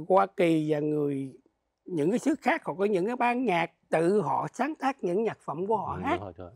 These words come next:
Speaker 2: Ừ.
Speaker 1: Còn chúng ta phần đông là ca sĩ sáng tác những bài nhạc của người khác.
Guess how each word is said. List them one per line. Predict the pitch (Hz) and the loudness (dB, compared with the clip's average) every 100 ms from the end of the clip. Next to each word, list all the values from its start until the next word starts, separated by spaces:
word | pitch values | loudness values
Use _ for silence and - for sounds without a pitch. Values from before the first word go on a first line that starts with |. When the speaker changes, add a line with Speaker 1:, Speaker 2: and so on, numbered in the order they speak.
| - | -16
Speaker 2:
Ừ. | 90 175 | -16 -8
Speaker 1:
Còn | - 165 160 | 0 0 2
chúng | 247 269 | 0 2
ta | 226 214 202 - - | 4 4 0 -6 0
phần | 196 165 147 | 0 0 2
đông | 185 220 220 190 | 4 4 4 -4
là | 165 160 147 123 _ | -2 0 0 -4 _
ca | 185 170 147 | -2 0 -2
sĩ | 131 139 185 | -6 -4 -6
sáng | - 202 | -6 -6
tác | 226 196 220 _ - | -2 -4 -4 _ -4
những | 160 190 | -2 0
bài | 185 131 | -2 -4
nhạc | 123 120 123 117 _ | -6 -6 -6 -8 _
của | 98 101 120 170 - _ _ - | -16 -10 -6 -6 -8 _ _ -6
người | 120 | -6
khác. | - 190 | -2 -2